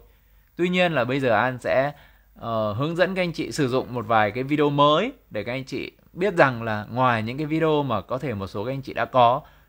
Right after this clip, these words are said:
thì đây là những cái video mới nhất mà rất là hay, là những cái video này nó cực kỳ ngắn gọn.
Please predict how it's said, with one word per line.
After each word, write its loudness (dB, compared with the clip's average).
thì -8
đây 2
là 0
những -6
cái -2
video 2
mới 0
nhất 0
mà -2
rất 0
là 2
hay, 0
là -6
những -6
cái -2
video 2
này -2
nó -2
cực 0
kỳ -2
ngắn -6
gọn. -2